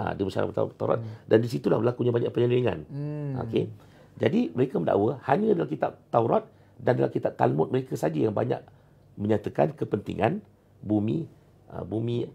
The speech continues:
Speaker 1: Al-Aqsa ni,
Speaker 2: Al-Aqsa.
Speaker 1: yang mereka panggil sebagai, ah, Beit Hamikdash.
Speaker 2: Hmm, mana, maksudnya mereka claim.
Speaker 1: Mereka claim, mereka claim, mereka, kitab meri-, mereka saya sebut.
Speaker 2: Ah.
Speaker 1: Kitab Nabi Muhammad tak sebut.
Speaker 2: Tak ada sebut. Hmm.
Speaker 1: Sedangkan kalau kita rujuk dalam Al-Quran, kan,
Speaker 2: Hmm.
Speaker 1: ah, bagaimana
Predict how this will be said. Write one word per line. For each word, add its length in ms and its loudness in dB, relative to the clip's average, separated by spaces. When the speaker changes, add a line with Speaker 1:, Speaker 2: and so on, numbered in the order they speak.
Speaker 1:
Al-Aqsa 480 -2
ni, 80 -2
Speaker 2:
Al-Aqsa. 120 -4
Speaker 1:
yang 120 4
mereka 200 2
panggil 240 0
sebagai, 460 2
ah, 120 -2
Beit 240 4
Hamikdash. 720 -2
Speaker 2:
Hmm, 100 -6
mana, 180 -6
maksudnya 400 -8
mereka 200 -6
claim. 300 4
Speaker 1:
Mereka 240 0
claim, 280 4
mereka 220 0
claim, 200 6
mereka, 280 2
kitab 260 2
meri-, 220 0
mereka 200 -2
saya 140 0
sebut. 320 -2
Speaker 2:
Ah. 180 -8
Speaker 1:
Kitab 320 2
Nabi 220 2
Muhammad 320 2
tak 140 -2
sebut. 220 -2
Speaker 2:
Tak 100 -10
ada 80 -6
sebut. 280 -6
Hmm. 160 -12
Speaker 1:
Sedangkan 400 0
kalau 160 2
kita 280 2
rujuk 360 4
dalam 180 2
Al-Quran, 420 0
kan, 140 -6
Speaker 2:
Hmm. 200 -8
Speaker 1:
ah, 380 2
bagaimana 460 4